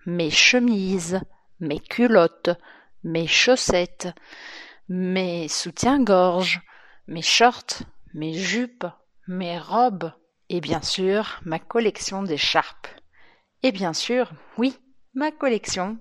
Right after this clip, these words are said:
d'écharpes. Dans ma chambre, il n'y a pas de télévision,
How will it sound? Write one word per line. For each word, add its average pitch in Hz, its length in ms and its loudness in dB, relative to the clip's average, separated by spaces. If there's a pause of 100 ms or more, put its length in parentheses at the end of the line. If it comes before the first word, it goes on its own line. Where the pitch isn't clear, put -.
d'écharpes. - 760 -2 (1300)
Dans 202 200 2
ma 180 140 -6
chambre, 190 600 -2 (320)
il 185 160 -4
n'y 185 80 2
a 185 60 0
pas 269 200 6
de 240 100 2
télévision, 208 680 0